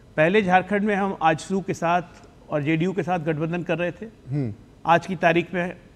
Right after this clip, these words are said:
Speaker 1: रामविलास पासवान, चिराग पासवान की पार्टी से भी हमारी बात चल रही है।
Speaker 2: हम्म।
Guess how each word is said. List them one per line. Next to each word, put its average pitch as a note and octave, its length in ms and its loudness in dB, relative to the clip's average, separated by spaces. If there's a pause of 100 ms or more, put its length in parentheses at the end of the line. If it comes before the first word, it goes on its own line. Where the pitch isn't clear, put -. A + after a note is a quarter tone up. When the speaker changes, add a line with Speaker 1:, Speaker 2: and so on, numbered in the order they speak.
(360)
Speaker 1:
रामविलास D3+ 440 2
पासवान, D#3+ 300 -2
चिराग D#3 220 -2
पासवान D#3 360 -4
की D3 80 -8
पार्टी C3+ 280 -6
से D#3 120 -6
भी D#3+ 100 2
हमारी E3 240 0
बात E3 220 -2
चल E3 120 -6
रही E3 180 -4
है। F#3 100 -12 (100)
Speaker 2:
हम्म। A#2+ 260 -4